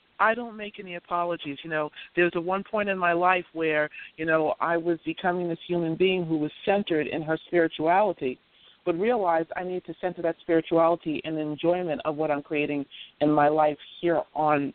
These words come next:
the earth, you know, 'cause when we become spiritually evolved, we think we have to be somewhere, you know, in our head,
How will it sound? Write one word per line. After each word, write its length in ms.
the 220
earth, 240
you 80
know, 240
'cause 140
when 140
we 80
become 360
spiritually 460
evolved, 520
we 120
think 240
we 100
have 220
to 80
be 280
somewhere, 520
you 120
know, 340
in 180
our 80
head, 320